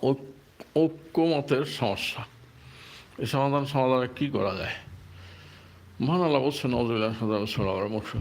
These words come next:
আমরা এখন পেনসিলভানিয়া যাবো তো। তো তার আগে কিছু কথা বলি ডিবিক শহর থেকে। সেটা হলো ঐক্যমত্য কমিশন ঐক্য করবে। এখন যারা অবৈধ উপার্জন করে, নীতিহীন লোক,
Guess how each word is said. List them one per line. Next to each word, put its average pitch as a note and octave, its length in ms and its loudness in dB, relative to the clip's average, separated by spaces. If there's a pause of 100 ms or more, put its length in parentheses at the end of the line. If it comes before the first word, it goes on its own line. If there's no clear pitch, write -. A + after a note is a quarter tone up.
আমরা C3+ 280 2
এখন C#3 220 -2
পেনসিলভানিয়া A2+ 540 -2
যাবো F#2+ 320 -2
তো। - 60 -2 (1040)
তো B2 100 -2
তার C#3 300 2
আগে C#3 340 2
কিছু B2+ 220 -6
কথা A#2+ 240 0
বলি F2+ 260 -2 (280)
ডিবিক G#2 360 -2
শহর A2 280 -8 (120)
থেকে। - 200 -10 (760)
সেটা C3+ 280 -2
হলো F3 240 0
ঐক্যমত্য C3+ 1500 -2
কমিশন F#2+ 1160 -4
ঐক্য A#2 260 -2
করবে। - 300 -6 (760)
এখন D3+ 340 -2
যারা D3+ 160 2
অবৈধ B2 320 0
উপার্জন A#2 440 0
করে, E2 280 -2 (420)
নীতিহীন A#2 520 -2
লোক, E2 220 -4